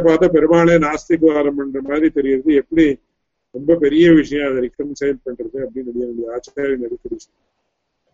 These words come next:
இந்த மாதிரி இங்க கூட என்னன்னா ரொம்ப ஹை லெவலுக்கு போயாச்சுன்னா ஒரு வியக்தி அவனே உபாசனாக ஆறான், அவனே இது பண்றான்.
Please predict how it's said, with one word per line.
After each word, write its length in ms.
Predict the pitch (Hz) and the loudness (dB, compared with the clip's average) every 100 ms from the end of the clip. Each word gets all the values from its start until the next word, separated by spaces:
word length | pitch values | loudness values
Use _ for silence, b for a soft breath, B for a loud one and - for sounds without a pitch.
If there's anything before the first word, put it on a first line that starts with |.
| _ _ _ _ _ _ _ _ _ _ _ _ _ | _ _ _ _ _ _ _ _ _ _ _ _ _
இந்த 100 | 123 156 | -2 2
மாதிரி 160 | 175 170 | 4 6
இங்க 140 | 165 | 4
கூட 160 | 175 175 170 | 4 4 4
என்னன்னா 320 | 156 156 151 143 | 2 0 0 -2
ரொம்ப 260 | 127 170 190 | -4 -6 -2
ஹை 180 | 165 170 | 2 4
லெவலுக்கு 400 | 170 165 156 - | 4 4 2 -2
போயாச்சுன்னா 560 | 139 139 127 127 117 - _ _ _ _ _ _ _ _ _ - | -4 -4 -6 -12 -18 -20 _ _ _ _ _ _ _ _ _ -4
ஒரு 100 | 156 | 2
வியக்தி 320 | 156 160 - 185 160 | 4 4 4 2 2
அவனே 220 | 170 202 | 0 0
உபாசனாக 680 | 185 170 180 170 170 160 147 147 143 | 0 0 0 0 -2 -4 -4 -4 -2
ஆறான், 300 | 143 151 151 | -2 -4 -4
அவனே 220 | 147 165 160 | -2 0 0
இது 140 | 147 | 0
பண்றான். 580 | 147 135 127 _ 143 147 | -6 -14 -16 _ -10 -10